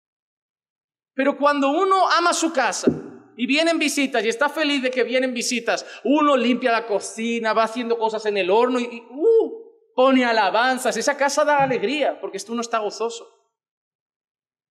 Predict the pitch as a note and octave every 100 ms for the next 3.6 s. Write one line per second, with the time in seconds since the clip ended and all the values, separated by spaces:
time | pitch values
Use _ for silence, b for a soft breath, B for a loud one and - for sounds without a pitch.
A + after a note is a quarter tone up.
0 | _ _ - D4 E4 C#4+ G3+ G3+ C4 C4
1 | G#3+ F3 E3 A#3+ A#3 F#3+ F3 C#4+ C4+ A3+
2 | B3 B3+ A#3+ E3 - _ _ A#3+ A#3 C4
3 | B3+ C4 A#3+ F#3+ B3 D#3+